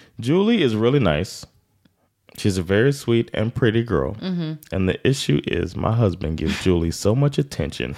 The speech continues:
Speaker 2: <laughs>
Speaker 1: and showers her with
Speaker 2: Nej,
Speaker 1: compliments.
Speaker 2: det, det här är creepy faktiskt. Vad är det han säger? Säger hon.
Speaker 1: Whenever she's around, he's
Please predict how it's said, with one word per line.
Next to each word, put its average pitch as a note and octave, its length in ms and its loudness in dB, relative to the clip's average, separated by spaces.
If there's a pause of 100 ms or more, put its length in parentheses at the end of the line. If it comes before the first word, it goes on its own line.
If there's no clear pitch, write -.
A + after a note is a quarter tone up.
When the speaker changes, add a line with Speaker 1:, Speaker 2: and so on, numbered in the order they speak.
(120)
Speaker 2:
<laughs> D3+ 160 -6
Speaker 1:
and - 140 -4
showers A#2+ 580 2
her - 300 0 (160)
with F#2 180 -2
Speaker 2:
Nej, - 60 -6
Speaker 1:
compliments. B2 520 -2
Speaker 2:
det, E3 140 -4 (400)
det E3 60 -8
här E3 80 -2
är D#3 140 -2
creepy C3 380 -6
faktiskt. - 440 -16 (240)
Vad A3 120 2
är A#3 40 4
det A#3+ 60 2
han A#3+ 140 2
säger? G3 400 -2
Säger F3+ 240 -6
hon. C#3+ 200 -8
Speaker 1:
Whenever A#2 320 0
she's D#3+ 240 0
around, G#2 300 2
he's A2 120 2